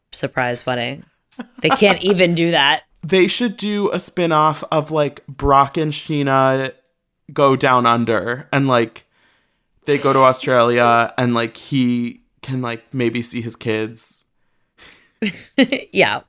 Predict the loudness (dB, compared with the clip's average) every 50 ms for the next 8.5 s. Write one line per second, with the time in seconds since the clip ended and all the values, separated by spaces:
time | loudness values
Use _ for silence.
0 | _ _ 0 0 2 2 4 2 2 2 2 0 -2 0 0 0 2 2 4 2
1 | 2 2 2 0 0 0 0 0 0 0 0 0 0 0 2 2 2 4 4 4
2 | 2 2 -2 -6 -2 2 2 2 2 2 -2 -4 -2 0 2 4 4 2 2 2
3 | 2 2 2 2 4 4 4 4 2 2 2 2 4 4 4 4 2 2 0 -4
4 | -6 -2 0 2 4 4 4 4 4 2 0 -2 -4 -6 -8 -10 -6 -4 -4 -4
5 | 0 2 4 4 4 4 2 0 -2 -4 -6 -2 0 2 2 2 2 0 -2 -2
6 | 0 0 0 0 0 0 2 2 2 2 0 0 0 0 2 2 2 2 4 4
7 | 2 0 0 0 0 0 2 2 2 0 0 -2 -4 -6 -6 -6 -6 -6 -4 -2
8 | -4 -4 -6 -8 -10 -8 -6 -6 -6 -8